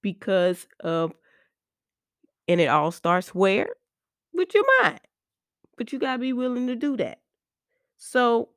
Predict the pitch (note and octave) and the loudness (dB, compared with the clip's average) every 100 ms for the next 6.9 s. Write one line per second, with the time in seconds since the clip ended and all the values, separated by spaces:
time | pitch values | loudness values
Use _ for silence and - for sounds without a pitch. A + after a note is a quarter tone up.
0 | _ _ _ _ _ _ _ _ _ - | _ _ _ _ _ _ _ _ _ -6
1 | G3 G3+ - - B3 B3+ A#3+ G3+ G#3+ F#3+ | -2 -2 -6 -4 0 0 0 -2 -4 -4
2 | D#3 D3+ F3+ - - - _ _ _ _ | -4 -2 -2 -2 -14 -20 _ _ _ _
3 | _ - G3 G#3 A3 A3+ G3 G3 C#3+ C#3 | _ -6 -6 -6 -4 -4 -4 -8 -8 -8
4 | G#3+ A3 - _ - A#3 B3+ - - G3 | -12 -18 -20 _ -8 -4 -4 -6 -6 -4
5 | G3 F#3 F3 C#3+ C#3 D#3+ E3+ - _ - | -2 -2 -2 -2 -4 -4 -4 -6 _ -8
6 | F#3+ E3+ C#3+ C3 - F3+ A3 E3 D3 | -4 -4 -6 -18 -10 -4 -4 -4 -10